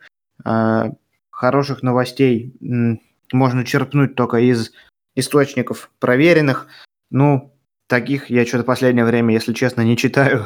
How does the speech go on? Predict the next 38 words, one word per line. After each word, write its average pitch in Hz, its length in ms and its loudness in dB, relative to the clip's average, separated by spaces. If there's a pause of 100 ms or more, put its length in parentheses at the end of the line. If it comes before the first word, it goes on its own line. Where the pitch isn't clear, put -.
(160)
<laughs> - 160 -18
Я 127 180 2
ленюсь. 110 400 2
Я 117 100 4
думаю, 127 280 2
что, 117 220 -2 (720)
м, - 120 -8 (180)
вся 135 180 2
информация 123 580 0
какая-то 113 400 -2
суперважная, 120 680 0
она 117 140 2
до 113 120 0
меня 117 240 2
до-, 101 300 -2
донесется, 131 640 2
э, 117 500 0
из 127 180 2
уст 135 200 2
моих 120 380 0
коллег. 131 460 0 (440)
И 110 160 -10
я 113 140 -2
какую-то 110 340 -10
такую 117 280 2
очень 113 200 2
сильно 113 240 2
пассивную 113 480 0
позицию 113 500 -2
занял. 107 360 -4
В 104 80 -4
общем, 110 420 -8
я 113 140 2
немного 113 320 2
абстрагировался 107 800 -2
от - 80 -8
этого 107 240 -2
всего. 131 440 -2